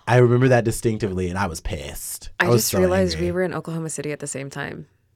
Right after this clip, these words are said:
Speaker 2: 'Cause
Speaker 1: Were
Speaker 2: I'm,
Speaker 1: we?
Speaker 2: yeah, 'cause I'm, uh,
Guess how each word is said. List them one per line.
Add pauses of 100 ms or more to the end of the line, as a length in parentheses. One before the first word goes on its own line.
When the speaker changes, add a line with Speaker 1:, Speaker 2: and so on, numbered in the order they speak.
(1400)
Speaker 2:
'Cause
Speaker 1:
Were
Speaker 2:
I'm,
Speaker 1:
we? (180)
Speaker 2:
yeah,
'cause
I'm, (600)
uh,